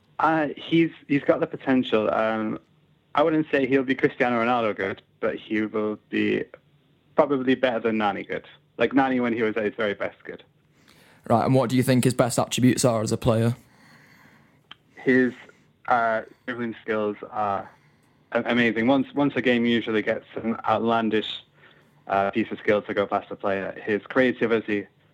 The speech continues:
Speaker 1: as well. He had ten assists, which is the top in the Premier Liga last season. And he's, he's a really hard worker as well. He's, he's all over the pitch.
Speaker 2: And what have been his best moments in a Sporting Lisbon shirt?
Speaker 1: Um, he,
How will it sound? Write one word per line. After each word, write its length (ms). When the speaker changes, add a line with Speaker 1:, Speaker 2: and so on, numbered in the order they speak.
Speaker 1:
as 180
well. 140
He 60
had 140
ten 300
assists, 440
which 160
is 60
the 80
top 260
in 80
the 60
Premier 380
Liga 420
last 340
season. 420
And 100
he's, 100
he's 160
a 60
really 180
hard 240
worker 260
as 80
well. 200
He's, 180
he's 140
all 160
over 180
the 80
pitch. 380
Speaker 2:
And 120
what 120
have 120
been 120
his 100
best 240
moments 320
in 80
a 40
Sporting 420
Lisbon 260
shirt? 380
Speaker 1:
Um, 380
he, 680